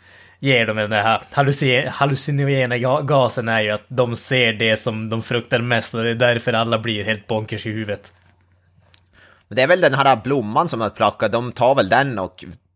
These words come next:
Speaker 2: tra-, pu-, pulveriserar den och gör den. Det är den där, den där grejen kommer ifrån, tror jag. Den här blåa
Speaker 1: Ja,
Speaker 2: blomman,
Speaker 1: precis.
Speaker 2: som jag förstod det. De gör, gör den till en,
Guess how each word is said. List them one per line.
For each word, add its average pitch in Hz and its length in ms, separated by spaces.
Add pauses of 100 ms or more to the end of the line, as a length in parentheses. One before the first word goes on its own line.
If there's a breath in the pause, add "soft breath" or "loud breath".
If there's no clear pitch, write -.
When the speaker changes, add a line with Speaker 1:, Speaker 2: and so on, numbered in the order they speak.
(240)
Speaker 2:
tra-, 104 260
pu-, 92 240
pulveriserar 110 640
den 95 100
och 95 60
gör 104 160
den. 101 140
Det 107 80
är 107 40
den 113 400
där, 120 240
den 92 140
där 95 280
grejen 95 320
kommer 101 240
ifrån, 95 240 (140)
tror 98 120
jag. 95 80 (600 soft breath)
Den 92 100
här 101 60
blåa - 480
Speaker 1:
Ja, 123 120
Speaker 2:
blomman, 98 340
Speaker 1:
precis. - 160
Speaker 2:
som 101 80
jag 101 100
förstod 98 260
det. 90 100 (1040)
De 98 180
gör, 98 220
gör 98 280
den 95 100
till 95 140
en, 76 320